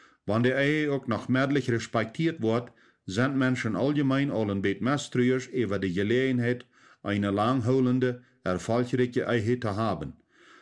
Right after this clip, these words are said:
Wenn sie dann wahrer von einer Ehescheidung hören oder ein anderes miserables Paar, waren ihre Ängste bestärkt. Frag dich selbst, wie viel schlechte Ehen, wovon du anweichst, bestehen aus zwei Menschen,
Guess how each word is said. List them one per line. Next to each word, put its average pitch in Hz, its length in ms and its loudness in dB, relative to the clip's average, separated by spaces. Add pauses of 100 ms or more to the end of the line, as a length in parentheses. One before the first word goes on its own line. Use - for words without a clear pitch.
(140)
Wenn 123 180 0
sie 139 120 0
dann 127 220 2
wahrer 135 300 2
von 135 180 -2
einer 120 300 0
Ehescheidung 120 580 0
hören 131 560 0 (220)
oder 101 220 0
ein 98 180 0
anderes 127 400 0
miserables 113 720 0
Paar, 123 400 0 (320)
waren 120 340 2
ihre 104 240 -2
Ängste 113 420 -2
bestärkt. 113 680 -4 (320)
Frag 143 440 0
dich 139 160 0
selbst, 113 480 -2 (260)
wie 127 180 0
viel 143 240 0
schlechte 127 580 0
Ehen, 117 540 0
wovon 107 380 0
du 95 120 0
anweichst, 113 580 -2 (380)
bestehen 131 600 0
aus - 220 -4
zwei 131 160 2
Menschen, 127 560 0